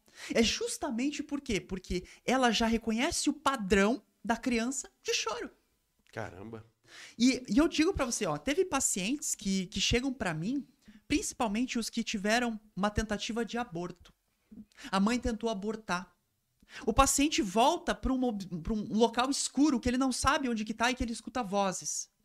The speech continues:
Speaker 1: E de repente uma dor na cabeça, uma dor na barriga. E dentro da terapia, a gente volta até esse momento e tenta,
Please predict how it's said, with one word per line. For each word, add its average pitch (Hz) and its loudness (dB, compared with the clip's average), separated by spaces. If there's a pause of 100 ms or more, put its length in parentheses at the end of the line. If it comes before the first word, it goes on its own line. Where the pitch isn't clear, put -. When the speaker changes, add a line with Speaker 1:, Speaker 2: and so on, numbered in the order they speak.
(300)
Speaker 1:
E 214 0
de 202 6
repente 208 0
uma 226 4
dor 196 0
na 180 -4
cabeça, 196 0 (220)
uma 202 4
dor 196 2
na 196 0
barriga. 196 -2 (1080)
E 233 6
dentro 381 8
da 262 2
terapia, 226 -2 (200)
a 214 8
gente 277 6
volta 247 4
até 277 0
esse 254 0
momento 233 0
e 302 4
tenta, 294 2